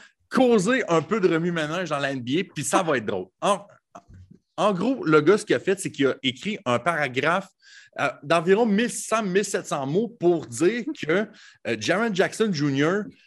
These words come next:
euh, avait un avantage vraiment et que ses statistiques étaient, avaient comme un, un genre de traitement de faveur par les stati-, euh, statisticiens des Grizzlies de Memphis pour justement gonfler,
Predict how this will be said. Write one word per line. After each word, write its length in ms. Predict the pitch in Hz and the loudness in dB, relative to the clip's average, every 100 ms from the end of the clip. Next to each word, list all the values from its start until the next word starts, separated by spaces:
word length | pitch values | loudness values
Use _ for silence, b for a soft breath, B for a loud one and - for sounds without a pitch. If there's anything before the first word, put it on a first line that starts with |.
| B | B
euh, 180 | 104 110 - | -2 0 0
avait 300 | 120 120 180 131 | -2 2 0 0
un 120 | 127 | 0
avantage 720 | 151 151 127 139 165 170 117 | 2 0 0 0 0 -2 -4
vraiment 320 | 117 120 127 170 | -2 -2 -2 -4
et 100 | 131 | -6
que 120 | 139 | -4
ses 160 | 135 127 | -2 -4
statistiques 600 | - 165 - - 196 214 | -4 -4 -6 -6 -4 -4
étaient, 340 | 131 131 135 127 | -4 -2 0 0
avaient 260 | 127 143 | -2 0
comme 180 | 165 226 | 2 0
un, 160 | 226 156 | 2 0
un 100 | 143 | -2
genre 180 | 151 202 | -2 -2
de 80 | |
traitement 360 | 131 175 165 202 | -4 -6 -4 -4
de 40 | 196 | -2
faveur 400 | 143 135 160 139 | -2 0 -2 -2
par 120 | 123 | -6
les 100 | 123 | -6
stati-, 680 | - 185 - 165 - - - 123 | -6 -6 -6 -12 -16 -18 -14 -14
euh, 80 | |
statisticiens 1040 | 113 - 185 180 226 220 - 143 - 156 170 B B B - | -12 -2 -2 -2 -6 -8 -10 -12 -6 -4 -4 B B B -8
des 240 | 117 127 | -2 -2
Grizzlies 500 | 110 147 156 160 185 | 2 2 4 2 2
de 80 | 147 | 2
Memphis 500 | 135 117 - 196 - | 0 -4 -2 -4 -2
pour 160 | 147 131 | -2 -2
justement 440 | 151 202 175 208 - | -2 -2 0 0 -4
gonfler, 760 | 104 104 202 175 - 180 214 | -2 2 4 2 0 0 0